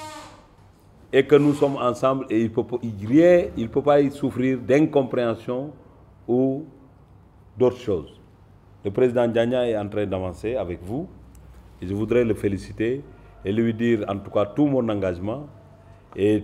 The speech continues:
toute mon admiration par rapport à ce que vous faites et que vous aurez toujours l'appui et la compréhension de l'État du Sénégal.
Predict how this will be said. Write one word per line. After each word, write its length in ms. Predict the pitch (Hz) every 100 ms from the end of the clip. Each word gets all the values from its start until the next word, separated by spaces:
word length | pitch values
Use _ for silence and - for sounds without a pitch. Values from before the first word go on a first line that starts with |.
| - -
toute 180 | 165 165 - - - -
mon 200 | 117 143
admiration 560 | 147 131 131 127 - 147
par 200 | 123 117
rapport 380 | 113 - 135 104
à 80 | 104
ce 140 | 135
que 100 | 120
vous 140 | 104
faites 260 | 98 107 110 - - - - -
et 60 | 107
que 80 |
vous 200 | 123 127 131
aurez 180 | 123
toujours 320 | 117 127 131 117
l'appui 340 | 135 - 143 104
et 60 |
la 140 | 110 107
compréhension 520 | 104 98 101 95 92
de 120 | 78
l'État 240 | 78 - 78
du 120 | 71
Sénégal. 360 | 76 69 64